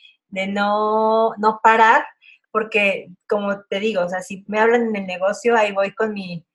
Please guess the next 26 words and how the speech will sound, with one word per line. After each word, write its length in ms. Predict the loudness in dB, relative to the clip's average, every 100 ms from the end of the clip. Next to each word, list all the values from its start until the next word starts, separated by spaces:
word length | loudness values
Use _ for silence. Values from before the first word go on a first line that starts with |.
| _ _ _
con 160 | -6 -6
mi 120 | -4
chamaca. 600 | -2 2 2 0 -2 -4
Si 260 | -8 -14
quiero, 460 | -6 -2 0 4 4
este, 480 | 2 -2 -2 0 2
adelantar 640 | 2 0 -2 0 4 4
a 120 | 6 4 4 0 _ _ _ _
lavar 360 | 4 4 4 4
trastes, 580 | 4 4 2 2 4 2
ahí 180 | 0
voy 280 | 0 0 0
con 160 | 0 -2
mi 120 | -6
chamaca. 720 | -8 -4 0 0 -2 -6 -6
Este, 580 | -8 -12 -14 -14 -8 -8
si 180 | -8 -8
voy 260 | 0 0 4
con 160 | 4
la 60 | 4
hermana 460 | 2 2 2 2 2
de 100 | 2
una 160 | 2 2
forma 380 | 2 2 0
como 240 | -2 -4 -6
segura, 580 | -6 -8 0 4 4